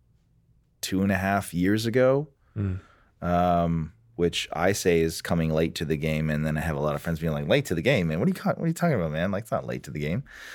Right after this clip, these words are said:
Speaker 1: I was only getting tools kinda to have these conversations with friends around me and, and, and obviously with my therapist, like, two and a half years ago.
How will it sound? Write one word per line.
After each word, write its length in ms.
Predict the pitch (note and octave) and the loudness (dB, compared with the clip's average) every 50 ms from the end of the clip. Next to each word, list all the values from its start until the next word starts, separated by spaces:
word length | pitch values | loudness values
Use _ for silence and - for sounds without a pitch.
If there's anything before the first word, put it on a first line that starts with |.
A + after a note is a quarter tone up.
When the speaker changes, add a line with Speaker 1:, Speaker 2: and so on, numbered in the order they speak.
| - - - | -14 -8 -2
Speaker 1:
I 120 | - G#2 A2 | 2 4 6
was 180 | A#2+ B2+ A#2 | 6 6 6
only 220 | A#2+ A#2+ C3+ C#3+ C3+ | 6 4 4 4 4
getting 280 | C3+ C3+ A2 G2 F2+ | 4 4 4 4 2
tools 680 | E2+ - - F#2+ G2+ A#2 B2 A2+ G#2 G2 - - - - - | 0 -2 0 2 4 6 6 4 4 2 0 -4 -8 -10 -10
kinda 300 | - - F#2 F#2+ F#2+ F2+ | -6 -2 2 2 4 4
to 60 | E2 | 2
have 240 | F2+ F2+ F#2+ A2 A2 | 2 2 2 2 2
these 120 | G#2 F#2 | 2 -2
conversations 840 | - - F#2 F2 E2+ E2+ - - D#2+ D#2+ - - E2+ E2 D#2+ - - | 0 0 0 0 0 -2 0 0 0 0 0 -2 -2 -2 -4 -4 -4
with 480 | D#2 F2 F2 F2 F2 F2 - - - _ - - - - - - - - - _ _ _ _ _ _ | 0 2 2 2 2 0 -6 -16 -20 _ -20 -20 -20 -20 -20 -20 -20 -20 -20 _ _ _ _ _ _
friends 440 | - - - F#2+ F#2 F#2+ F#2+ G2 F#2+ F#2+ | -16 -6 0 2 4 4 4 4 4 2
around 380 | F#2 F#2 F2+ F2+ F2+ F#2 F2+ | 2 2 2 2 0 0 0
me 360 | F2 F2 E2+ E2+ E2+ E2+ E2+ | 0 0 2 2 0 0 0
and, 240 | D#2 E2 E2 D#2+ C#2 | -2 -2 -4 -4 -4
and, 180 | D2 E2 D#2+ D2 | -4 -4 -6 -6
and 180 | A#1 D2 D2 | -6 -8 -6
obviously 280 | B1 D2 E2 D#2+ - D2 | -6 -6 -6 -6 -8 -8
with 80 | - - | -8 -8
my 80 | D2+ | -8
therapist, 500 | D2 - E2 D#2+ - D#2+ D2 - - - | -4 -4 -4 -4 -2 -4 -6 -6 -6 -4
like, 180 | - D#2 E2 - | -4 -4 -4 -4
two 120 | - - | -2 0
and 100 | A2 G#2+ | 2 2
a 20 | G2 | 2
half 200 | G2+ F#2 - - | 0 0 0 0
years 240 | D#2+ G2+ C3+ B2+ | 2 2 2 0
ago. 340 | F#2+ D2+ C#2+ C2+ C2 B1 - | -2 -6 -4 -6 -6 -6 -8